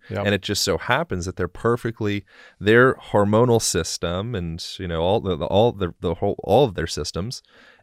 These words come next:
Speaker 2: is in perfect continuity and alignment with the nature in which they originated from.
Speaker 1: Absolutely.
Speaker 2: And
Speaker 1: So they
Speaker 2: that
Speaker 1: haven't deviated. They, they haven't gone into the cubicle. They haven't done those things.
Speaker 2: Right.
Speaker 1: And as soon as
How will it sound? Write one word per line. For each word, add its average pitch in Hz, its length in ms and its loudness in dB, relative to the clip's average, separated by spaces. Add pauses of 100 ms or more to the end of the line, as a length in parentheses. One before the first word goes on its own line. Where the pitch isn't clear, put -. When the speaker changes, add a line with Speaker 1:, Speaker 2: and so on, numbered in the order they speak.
Speaker 2:
is 101 180 2
in 95 140 0
perfect - 760 -2
continuity 110 960 0
and 90 140 -2
alignment 87 640 0
with 101 200 0
the - 100 2
nature 95 420 0
in 87 120 0
which 90 260 -2
they 92 380 0 (480)
originated 107 640 2
from. 67 280 -6
Speaker 1:
Absolutely. 101 420 -6
Speaker 2:
And 101 60 4
Speaker 1:
So 127 60 4
they 143 80 6
Speaker 2:
that 147 60 8
Speaker 1:
haven't 139 200 2
deviated. 113 560 4
They, 123 140 8
they 139 140 4
haven't 139 180 6
gone 123 200 6
into 120 160 0
the 113 100 -2
cubicle. 107 680 -2
They 104 120 -2
haven't 110 220 -2
done 107 200 -2
those 107 220 -2
things. 101 480 -4
Speaker 2:
Right. 92 180 0 (340)
Speaker 1:
And 104 440 0 (160)
as 107 160 0
soon 131 320 6
as 107 340 2